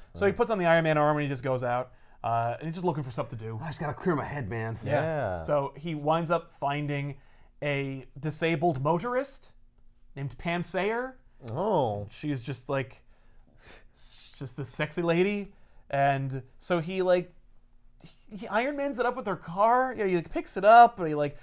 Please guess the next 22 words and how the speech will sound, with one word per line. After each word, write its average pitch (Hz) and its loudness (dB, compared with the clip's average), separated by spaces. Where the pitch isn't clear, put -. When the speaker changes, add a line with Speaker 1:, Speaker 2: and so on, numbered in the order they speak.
Speaker 1:
moves 214 0
it 226 4
off 240 6
the 180 -6
road. 220 6
And 165 -6
he's 151 -4
like, 143 -4
"Oh, 233 12
just 202 -2
what 202 4
I 214 6
thought. 170 8
Like, 185 -2
the 165 -6
battery's 151 8
dead. 143 2
I'll 160 6
charge 160 4
for 151 -8
my 160 2
armor." 143 0